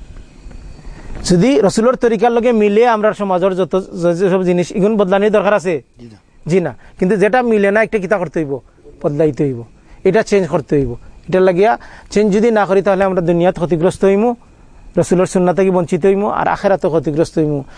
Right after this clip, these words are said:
Speaker 1: রাসূল সাল্লাল্লাহু আলাইহি সাল্লামর হাউজে কাউসারের পানি পাইতাম না, রাসূল সাল্লাল্লাহু আলাইহি সাল্লামর সুপারিশ থেকে আমরা বঞ্চিত হইমু, শাফাআত থেকে বঞ্চিত হইমু। এতে বাক্কা আমরা দুনিয়ার এই জিন্দগি, আপনি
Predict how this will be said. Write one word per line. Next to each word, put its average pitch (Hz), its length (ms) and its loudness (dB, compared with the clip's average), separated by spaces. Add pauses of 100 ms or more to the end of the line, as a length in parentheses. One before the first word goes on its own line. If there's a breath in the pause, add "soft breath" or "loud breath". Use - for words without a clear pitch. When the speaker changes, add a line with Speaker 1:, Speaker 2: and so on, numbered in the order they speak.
(140 loud breath)
Speaker 1:
রাসূল 214 200 0
সাল্লাল্লাহু 175 500 2
আলাইহি 160 180 0
সাল্লামর 160 320 0
হাউজে 170 360 0
কাউসারের 160 480 0
পানি 165 180 0
পাইতাম 147 320 0
না, 143 100 -2
রাসূল - 600 -4
সাল্লাল্লাহু 190 160 0
আলাইহি 185 160 0
সাল্লামর 175 300 2
সুপারিশ 185 460 0
থেকে 160 160 -2
আমরা 175 280 0 (500 loud breath)
বঞ্চিত 175 340 0
হইমু, 165 200 2
শাফাআত 202 560 0
থেকে 202 160 0
বঞ্চিত 175 380 -2
হইমু। 139 260 0 (360 loud breath)
এতে - 140 0
বাক্কা 190 440 0 (340 loud breath)
আমরা 170 280 2 (200)
দুনিয়ার 185 300 2
এই 214 140 4
জিন্দগি, 175 500 0 (360 loud breath)
আপনি 175 360 -2